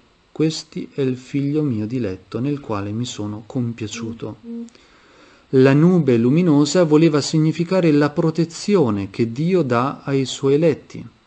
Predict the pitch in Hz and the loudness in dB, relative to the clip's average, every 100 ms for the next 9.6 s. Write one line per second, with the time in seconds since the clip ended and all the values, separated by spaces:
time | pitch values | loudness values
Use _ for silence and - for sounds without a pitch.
0 | _ _ _ _ - _ _ 147 156 143 | _ _ _ _ -20 _ _ 4 6 4
1 | 131 123 123 - 170 147 151 156 139 151 | 4 2 0 2 4 4 4 4 4 0
2 | 165 139 123 120 - 156 151 147 147 180 | 0 2 2 0 0 0 2 0 0 0
3 | 120 104 113 113 - 165 135 - 165 151 | 0 0 -2 -2 0 2 2 2 2 2
4 | 123 107 110 107 104 110 117 127 139 143 | 2 0 0 0 -2 -2 0 0 2 2
5 | 127 123 117 117 113 123 147 139 120 127 | 2 2 0 0 -2 0 2 2 0 -6
6 | 120 160 147 135 156 175 - - - - | -4 -2 0 0 -2 -4 -8 -20 -20 -20
7 | _ 143 135 131 - - 175 160 120 110 | _ -2 0 0 -6 0 4 4 4 0
8 | 101 - - 123 - 147 131 123 117 131 | -6 -8 -8 -6 -2 -2 -2 -2 -4 0
9 | 165 139 95 92 95 98 | 0 0 -2 -6 -8 -10